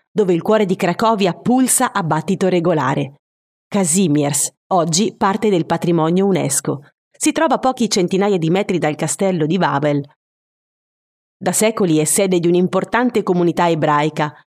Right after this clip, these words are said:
Famoso è il suo cimitero, con tombe di grandi rabbini e sinagoghe decorate. Kazimierz è divenuto un alternativo punto di ritrovo notturno, con musica dal vivo e numerosi piccoli locali dall'atmosfera underground.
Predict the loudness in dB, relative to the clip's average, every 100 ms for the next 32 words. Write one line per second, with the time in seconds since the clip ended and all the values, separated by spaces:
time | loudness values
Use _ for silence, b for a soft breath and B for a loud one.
0 | _ _ -4 2 4 2 2 2 2 0
1 | 0 0 0 0 2 2 0 0 -2 2
2 | 0 2 0 0 0 0 2 2 0 0
3 | 0 2 2 2 0 0 0 0 0 2
4 | 0 -2 0 0 0 -2 -6 -8 _ _
5 | _ _ -4 0 2 4 2 2 -2 B
6 | B 0 2 4 2 2 2 0 0 0
7 | 0 0 2 2 2 0 2 0 2 0
8 | 0 0 0 0 0 0 -2 -2 0 0
9 | -2 -4 B 0 4 4 2 0 0 0
10 | 0 2 2 2 2 2 2 2 2 0
11 | 0 0 -2 0 0 0 0 0 0 0
12 | -2 0 -2 -2 0 0 0 0 -2 -2
13 | -2 0 0 -2